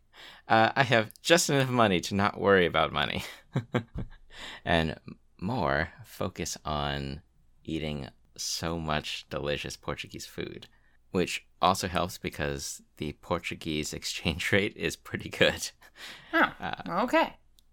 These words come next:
Speaker 1: you know, they work on the euro, but everything was at least twenty-five percent off.
Speaker 2: So, of course, you liked it.
Speaker 1: And oftentimes fifty percent off.
Speaker 2: Oh,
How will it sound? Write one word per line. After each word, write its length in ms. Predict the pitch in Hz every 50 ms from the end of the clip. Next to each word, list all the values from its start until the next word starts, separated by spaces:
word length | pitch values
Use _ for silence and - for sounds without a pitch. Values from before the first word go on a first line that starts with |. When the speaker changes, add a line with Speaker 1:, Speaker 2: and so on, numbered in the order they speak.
| _ -
Speaker 1:
you 100 | 110 95
know, 80 | 87
they 160 | - 107 101
work 260 | 95 101 98 98 - 110
on 80 | 98
the 80 | 90 87
euro, 460 | 82 85 87 92 104 120 147 170 - _ _ _ _ _ -
but 480 | 87 80 78 73 71 - - - - - _ _ _ - -
everything 460 | 98 95 104 110 104 107 107 104 95
was 460 | 87 85 82 76 73 - - - - - _ _ _ -
at 180 | 87 64 64
least 640 | 78 87 87 90 92 95 98 - - - - - -
twenty-five 500 | - 92 92 92 - - 90 92 - -
percent 320 | - - - - 180 - -
off. 440 | 185 180 - 151 185 - - - - _ _ _ _ _ _ _ _ _ _ - - - - - - - - - -
Speaker 2:
So, 140 | - 214
of 100 | 190 190
course, 200 | - 240 233 240
you 120 | 233 240 208
liked 240 | 156 143 147 - 160
it. 140 | 170 - - - _ _ - - -
Speaker 1:
And 540 | 98 95 92 92 92 90 87 85 80 - - _ _ _ _ _ _ _ _ _ _ _ -
oftentimes 840 | - 90 117 175 - - 92 76 69 - 73 69 69 69 65 64 -
fifty 340 | - - 104 127 - - -
percent 420 | - - - - - - - -
off. 360 | - - - - - - - _ _ _ _ _ _ - -
Speaker 2:
Oh, 220 | 214 220 208 -